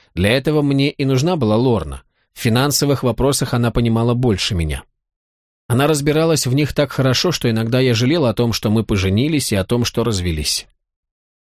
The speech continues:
«Надо выяснить, может ли Рен Уильямс подписывать чеки», произнес я. «Если да, следует вычеркнуть ее из списка. Сейчас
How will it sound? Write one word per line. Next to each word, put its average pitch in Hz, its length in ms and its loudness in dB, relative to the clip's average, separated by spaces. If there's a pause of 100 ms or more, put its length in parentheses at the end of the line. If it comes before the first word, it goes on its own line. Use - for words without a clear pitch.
(200)
«Надо 131 340 0
выяснить, 139 920 0
может 135 420 0
ли 123 140 2
Рен 127 220 2
Уильямс 117 580 0
подписывать 123 640 -2
чеки», - 380 -2
произнес 87 480 -2
я. 78 160 -4
«Если 101 360 0
да, 110 200 2
следует 117 420 0
вычеркнуть 120 560 -2
ее 113 140 2
из 110 140 0
списка. - 420 -4
Сейчас 131 500 0